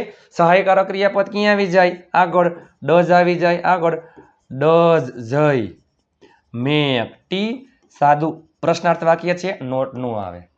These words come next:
શું જયે ચા બનાવી? Did જય make tea? શું જય ચા બનાવશે? Will જય make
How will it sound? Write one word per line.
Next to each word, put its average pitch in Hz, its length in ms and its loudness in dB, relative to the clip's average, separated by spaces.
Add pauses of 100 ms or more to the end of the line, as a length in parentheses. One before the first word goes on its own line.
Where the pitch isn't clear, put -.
(1080)
શું 160 260 -4
જયે 160 260 4
ચા 139 260 4
બનાવી? 160 540 0 (1800)
Did 151 400 -4 (160)
જય 147 160 0 (1000)
make 147 360 -2 (200)
tea? 185 180 -4 (2500)
શું 170 200 -4 (200)
જય 147 120 -2 (240)
ચા 143 300 2
બનાવશે? 156 600 -4 (1700)
Will 156 320 -4 (300)
જય 135 180 -4 (1200)
make 151 340 -4